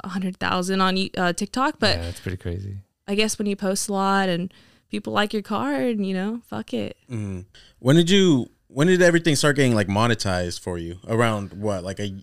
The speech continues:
Speaker 3: a year, two years? Like, starting, like,
Speaker 1: Mm.
Speaker 3: YouTube, TikTok? Or, like, do, do you actually get money off TikTok?
Speaker 1: Yeah, I've
Speaker 3: Okay.
Speaker 1: got a few grand,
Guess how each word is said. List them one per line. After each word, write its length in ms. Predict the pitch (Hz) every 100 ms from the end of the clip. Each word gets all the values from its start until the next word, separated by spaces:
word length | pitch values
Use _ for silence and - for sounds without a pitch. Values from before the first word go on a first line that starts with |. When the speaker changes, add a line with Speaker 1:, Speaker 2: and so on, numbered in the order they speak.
| _ _
Speaker 3:
a 80 | 113
year, 320 | 107 117 123
two 180 | 120 131
years? 520 | 117 123 127 123 - - _ _ _ _ _ _
Like, 200 | 101 92
starting, 320 | - 127 120
like, 160 | 110 104
Speaker 1:
Mm. 160 | 110 113
Speaker 3:
YouTube, 340 | - 113 110
TikTok? 500 | 117 107 117 110 110 - _ _ _ _ _ _ _ _ - _ _ _ _ _ _ _ _ -
Or, 120 | 123
like, 160 | 117
do, 280 | - 135 147
do 140 | 147 165
you 100 | 185
actually 240 | 185 226
get 120 | 220
money 240 | 120 113 180
off 100 | 185
TikTok? 380 | 208 - 226 - _ _ _
Speaker 1:
Yeah, 340 | 262 302 262 202
I've 140 | 240 254
Speaker 3:
Okay. 40 |
Speaker 1:
got 140 | 277 277
a 40 |
few 180 | 269 233
grand, 440 | 196 185 185 202